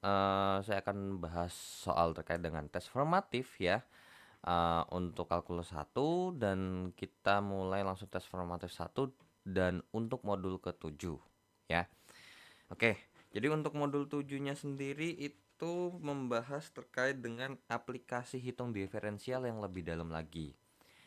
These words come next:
Ya, kalau di modul enam itu kan na-, eh, cuman, oh, membahas terkait, apa namanya, eh, naik, turun, titik ekstrim. Itu pun sebenarnya salah satu aplikasinya, ya.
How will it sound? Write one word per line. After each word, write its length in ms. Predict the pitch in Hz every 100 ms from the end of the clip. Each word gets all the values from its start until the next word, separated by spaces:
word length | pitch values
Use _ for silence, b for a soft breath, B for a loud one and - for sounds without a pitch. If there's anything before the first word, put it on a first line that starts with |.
| b
Ya, 240 | 82 98 - B B
kalau 160 | 92
di 80 | 95
modul 320 | 92 92 92
enam 240 | - 98 98
itu 240 | 95 95
kan 240 | - 143 139
na-, 160 | 120 110
eh, 240 | 104 98
cuman, 400 | 95 101 98 95
oh, 800 | - 92 95 90 90 87 87 78 - _
membahas 480 | - 95 87 85 85
terkait, 480 | 85 80 82 82 - b b b b b _
apa 160 | 87 95
namanya, 480 | 92 90 92 107 113 B B B B _ -
eh, 240 | 80 80
naik, 560 | 87 117 139 135 135 131 _ _
turun, 720 | 92 110 135 139 139 135 135
titik 240 | - - -
ekstrim. 640 | 113 - 131 143 143 147 - B B B
Itu 240 | 104 107 -
pun 160 | 151
sebenarnya 480 | 165 120 101 104 131
salah 240 | - 104
satu 480 | 98 107 95 - 131 -
aplikasinya, 880 | 120 - 117 - 110 - 107 90 71 - _ _ _ _ _ _
ya. 320 | - 78 92